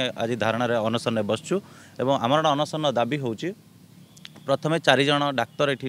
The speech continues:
ନିଯୁକ୍ତି ଦ-, ପାଇବା ଦରକାର, ସ୍ଥାୟୀ ନିଯୁକ୍ତି ପାଇବା ଦରକାର। କାରଣ ଯେତେବେଳେ ତିନି ଜଣ ଡାକ୍ତର ଥିଲେ, ତାଙ୍କ ଭିତରୁ ଦୁଇ ଜଣଙ୍କୁ ଏଠୁ ବଦଳି କରି ନିଆଗଲା, ତାଙ୍କ ବଦଳରେ ଆଉ କାହାକୁ ଅଣାଗଲା ନାହିଁ। ତେଣୁ ଜଣେ ଡାକ୍ତର ଏଠି ସ୍ୱାସ୍ଥ୍ୟ ସେବା ଚାଲିଛି, ସ୍ୱାସ୍ଥ୍ୟ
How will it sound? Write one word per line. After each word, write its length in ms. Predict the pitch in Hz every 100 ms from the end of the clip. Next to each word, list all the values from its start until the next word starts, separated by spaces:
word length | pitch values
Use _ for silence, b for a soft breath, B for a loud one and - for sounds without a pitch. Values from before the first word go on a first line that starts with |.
| 117
ନିଯୁକ୍ତି 340 | 110 117 135
ଦ-, 220 | 123 120 117
ପାଇବା 200 | 120 123
ଦରକାର, 260 | 120 120 131
ସ୍ଥାୟୀ 220 | - 117
ନିଯୁକ୍ତି 320 | 123 120 -
ପାଇବା 260 | 135 131 131
ଦରକାର। 240 | 131 131 180 B B B -
କାରଣ 180 | 135 135 131
ଯେତେବେଳେ 380 | 123 151 147 147
ତିନି 200 | - 123
ଜଣ 140 | 135 135
ଡାକ୍ତର 340 | 113 113 - 131
ଥିଲେ, 140 | 147 165
ତାଙ୍କ 200 | 135 123
ଭିତରୁ 200 | 127 131 120
ଦୁଇ 180 | 123 127
ଜଣଙ୍କୁ 300 | 131 131 135 127
ଏଠୁ 200 | 123 131 113 B B B
ବଦଳି 300 | 107 110 139 156
କରି 160 | 160
ନିଆଗଲା, 320 | 151 151 156
ତାଙ୍କ 220 | 151 127 123
ବଦଳରେ 380 | 120 120 135 127
ଆଉ 80 | 123
କାହାକୁ 260 | 123 120 117
ଅଣାଗଲା 340 | 104 139 147 151
ନାହିଁ। 180 | 156 196 - B B B - -
ତେଣୁ 160 | 170 131
ଜଣେ 180 | 123 160
ଡାକ୍ତର 300 | 160 143 - 147
ଏଠି 180 | 127 147
ସ୍ୱାସ୍ଥ୍ୟ 300 | 127 113 139
ସେବା 140 | 139 135
ଚାଲିଛି, 340 | 143 135 160 190 165
ସ୍ୱାସ୍ଥ୍ୟ 240 | 123 113